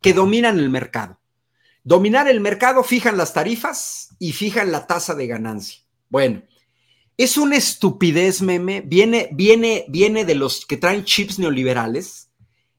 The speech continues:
que en el caso, en el caso de las empresas estatales, se hable de monopolio.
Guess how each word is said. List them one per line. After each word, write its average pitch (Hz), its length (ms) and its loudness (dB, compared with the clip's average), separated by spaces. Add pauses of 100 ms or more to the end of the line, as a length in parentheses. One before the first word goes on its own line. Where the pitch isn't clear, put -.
que 170 240 4
en 170 120 0
el 170 280 0
caso, 185 640 0
en 139 200 -2
el 143 220 -4
caso 180 480 -4 (360)
de 139 140 -4
las 127 240 -4
empresas 233 540 -2
estatales, 147 840 -8 (240)
se - 240 0
hable 214 240 4
de 196 100 4
monopolio. 190 800 -2